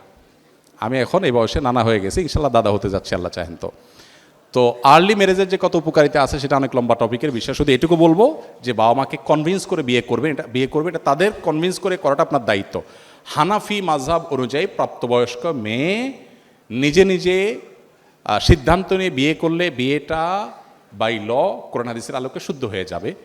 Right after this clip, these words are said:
যদিও অন্যান্য ইমামদের মতে অভিভাবকের সম্মতি ছাড়া মেয়ের বিয়ে বিশুদ্ধ হবে না। তো এই জায়গাটাতে আমি বলবো বোনদেরকে, ভাইদেরকে যে বাবা মাকে কনভিন্স করার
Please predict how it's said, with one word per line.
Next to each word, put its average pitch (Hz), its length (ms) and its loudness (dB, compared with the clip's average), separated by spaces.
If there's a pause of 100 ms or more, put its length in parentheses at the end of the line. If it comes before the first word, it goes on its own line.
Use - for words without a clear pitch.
(280)
যদিও 160 320 -2
অন্যান্য 202 520 -2
ইমামদের 135 400 -2
মতে 113 400 -4 (380)
অভিভাবকের 190 520 0
সম্মতি 165 400 -6
ছাড়া 156 200 -4
মেয়ের 117 240 -4
বিয়ে 113 180 -8
বিশুদ্ধ 90 380 -14
হবে 82 200 -14
না। 82 140 -18 (1080)
তো 226 60 -6
এই 226 160 0
জায়গাটাতে 170 760 2 (180)
আমি 123 180 -2
বলবো 120 320 2
বোনদেরকে, 120 560 -4
ভাইদেরকে 95 520 -8
যে 160 240 -8
বাবা 120 300 0
মাকে 160 320 -4
কনভিন্স 175 460 -2
করার 147 180 -6